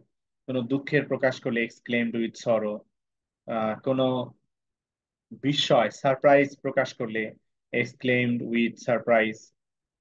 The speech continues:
আহ, কোনো, আহ, ওয়ান্ডারটাও সারপ্রাইজের আরেকটা রূপ, আহ, কোনো অনুশোচনা বোঝাতে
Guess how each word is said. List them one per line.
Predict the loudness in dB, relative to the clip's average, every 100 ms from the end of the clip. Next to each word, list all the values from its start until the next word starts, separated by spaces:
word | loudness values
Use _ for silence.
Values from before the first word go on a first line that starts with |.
| -14
আহ, | -8 -4 -4 -4
কোনো, | -4 -2 2 4 2 0 _ _ _ _ _ _ _ _
আহ, | -2 4
ওয়ান্ডারটাও | 4 6 4 6 4 4
সারপ্রাইজের | 4 4 6 4 6 2
আরেকটা | 2 -2 -8
রূপ, | -8 -8 -12 _ _ _ _ _ _ _ _ _ -8
আহ, | -4 -2 -4
কোনো | -2 2 2
অনুশোচনা | 2 2 0 -2 0 4 4 2
বোঝাতে | -4 -6 -6 -2 -2 -2